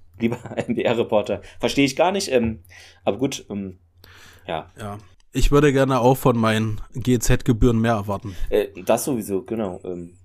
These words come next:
Speaker 1: mehr Übertragung. <laughs> So, ähm, ja, und mehr Fernsehgelder für die Vereine. Äh, genau,
Speaker 2: Ja.
Speaker 1: Defensive stimmt, habe ich noch notiert, aber Offensive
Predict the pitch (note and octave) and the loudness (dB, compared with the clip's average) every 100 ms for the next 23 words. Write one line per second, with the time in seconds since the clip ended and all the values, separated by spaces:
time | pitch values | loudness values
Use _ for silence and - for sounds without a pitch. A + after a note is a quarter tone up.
0 | _ G#2+ A#2 A2+ B2 A#2+ F2+ F2 - - | _ -2 0 2 2 0 -2 -12 -14 -16
1 | _ - C3 C3+ - - - - - - | _ -8 -4 -4 -6 -12 -12 -16 -20 -20
2 | - G#2 F#2 F2+ F#2 F2+ - G#2+ G#2+ G2+ | -18 -12 -12 -8 -2 0 0 -4 -2 -2
3 | A#2+ A2+ A2 G2+ G2+ G2+ - C#3+ D#3 G3 | -2 0 2 2 0 -4 -4 -2 -2 -4
4 | - - G#2+ G2+ G2 G#2+ G2 C3+ C#3+ D3+ | -6 0 2 2 0 -2 0 0 0 -2
5 | C#3 C3+ B2+ F3 F3 D#3+ - C#3+ C3+ C3 | -4 -4 0 2 2 0 -2 -6 -4 -6
6 | - C3 C3 F#2+ G2+ A2 A2 A2+ G#2 A2 | -2 -4 -4 -2 0 2 0 -4 -4 -2
7 | G#2+ G2+ | -2 -2